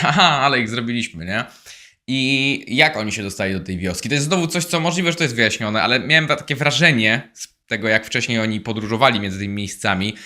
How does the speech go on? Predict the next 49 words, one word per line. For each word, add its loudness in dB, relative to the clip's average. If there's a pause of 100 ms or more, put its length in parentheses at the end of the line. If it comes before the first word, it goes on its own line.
(200)
że -6
to -10
taka 2
prosta 0
w -4
miarę, 4
znaczy 0
tam 0 (100)
może -4
pokrętna -2
droga, 4
ale 2
z -12
punktu -10
A -2
do -10
punktu -12
B, 2 (520)
jakoś -4
nie -2
załapałem, 2
że -6
tam -4
była, 2
że -6 (120)
ja-, -2
jak 2
oni -2
to -2
obeszli, -2
jak 2
oni 2
się 4
minęli 4
z -4
tymi 0
orkami, -4
no -10
nie? -4
Ale -2
dobra, -4
to -6
już -6
też -8
to -14
jest, -18
to -12
jest -10
takie... -2